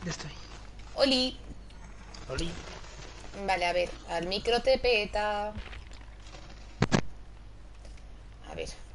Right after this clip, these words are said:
Speaker 2: si... ¿qué me pongo yo? Eso.
Speaker 1: ¿Ya?
Speaker 2: Ah, pues sí, mejor.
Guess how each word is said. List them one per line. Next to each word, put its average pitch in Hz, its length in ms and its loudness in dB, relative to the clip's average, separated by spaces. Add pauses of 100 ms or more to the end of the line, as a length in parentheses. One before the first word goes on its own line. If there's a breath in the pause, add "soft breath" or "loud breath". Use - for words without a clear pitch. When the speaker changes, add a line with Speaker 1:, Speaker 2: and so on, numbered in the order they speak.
Speaker 2:
si... 151 760 -8 (280)
¿qué - 80 -6
me 160 120 -4
pongo - 260 -4
yo? - 140 -6
Eso. - 300 6 (800)
Speaker 1:
¿Ya? 160 200 12 (880 loud breath)
Speaker 2:
Ah, 185 140 8
pues - 120 2
sí, 196 160 8
mejor. 143 300 0